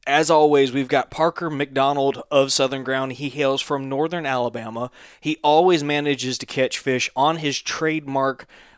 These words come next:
black and blue June bug Senko. In fact, if, if someone were to just, you know, make it impossible for him to buy that, I don't know that he has a follow-up. That is his, his go-to every year, and it works for him. I mean, it really does. We, we told you about Adam Glass,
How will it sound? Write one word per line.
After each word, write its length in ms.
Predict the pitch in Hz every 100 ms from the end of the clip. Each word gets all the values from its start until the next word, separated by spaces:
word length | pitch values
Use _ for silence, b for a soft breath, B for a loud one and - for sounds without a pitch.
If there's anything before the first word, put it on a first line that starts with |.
| -
black 560 | 117 117 127 135 156
and 200 | 175 143
blue 320 | 139 135 135
June 400 | 131 135 139 143
bug 240 | 135 135 127
Senko. 500 | - 139 127 120 113
In 80 | -
fact, 240 | 127 120
if, 120 | - -
if 180 | 127 -
someone 340 | 156 156 147
were 220 | 139 139
to 160 | 135 127
just, 300 | 120 123 - B B B
you 120 | 139
know, 120 | 127
make 240 | 117 139 143
it 60 |
impossible 480 | 139 127 143 - 143
for 160 | 131 135
him 160 | 139
to 60 | 123
buy 260 | 113 135 147
that, 220 | 156 143
I 120 | 127
don't 160 | 160 175
know 100 | 170
that 160 | 156 -
he 260 | 160 156 139
has 320 | - 143 143
a 80 | 135
follow-up. 520 | - 131 123 117 104
That 180 | 113 123
is 140 | 131
his, 260 | 120 127 113 B B B
his 260 | 143 135 117
go-to 920 | 117 156 147 156 156 - 151 127 127
every 320 | 135 127 135
year, 220 | 131 131 123
and 80 |
it 80 | 170
works 200 | 247 285
for 200 | - 104
him. 100 | 82 78
I 80 | 120
mean, 140 | 131
it 80 | 139
really 200 | 185 170
does. 400 | 175 147 92 -
We, 160 | 147 143
we 160 | 147
told 180 | 139 160
you 60 | 143
about 160 | 143 127
Adam 240 | 139 135
Glass, 440 | 139 131 131 -